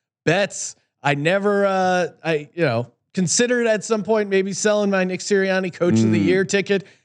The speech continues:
Speaker 1: Have not sold it yet. Still holding out hope. Uh, but if you head over to props swap dot com, you can take, uh, let's say you bet over at the Wynn.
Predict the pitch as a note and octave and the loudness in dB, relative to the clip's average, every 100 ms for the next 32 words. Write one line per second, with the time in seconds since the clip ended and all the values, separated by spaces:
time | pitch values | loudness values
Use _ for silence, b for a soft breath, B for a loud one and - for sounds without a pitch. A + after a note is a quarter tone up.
0 | - D3 D3+ E3+ A3+ A3+ A#3 A3+ A#3 A3+ | -4 -2 0 -2 -2 -2 -2 0 0 0
1 | G3 F#3+ - - G#3+ F#3 G#3+ A#3 A3+ A3 | -2 -2 -4 -2 0 2 0 0 0 0
2 | G#3+ G3 F#3 F3+ F#3 - _ _ _ - | 0 0 0 0 -2 -8 _ _ _ -6
3 | D3 D3 E3+ E3+ E3 G3+ A3 G#3 F#3 D#3 | -4 -4 -6 -6 -4 -2 -2 -2 -4 -2
4 | F3+ D#3 E3+ C#3+ - C3+ - G#3 A#3+ B3+ | -4 -4 -4 -4 -2 -4 -2 -2 -2 0
5 | A#3+ D#3+ D#3+ C#3 F3 G3+ F#3+ F3+ F3 E3 | -2 -4 -8 -4 -2 -2 -4 -4 -2 -2
6 | E3 F3 D#3+ D#3 F3 D3+ D#3+ F3 E3 E3 | -2 -2 0 0 -2 -2 0 0 0 -2
7 | D3 D#3 A3+ A3+ G#3+ | -2 0 0 0 -2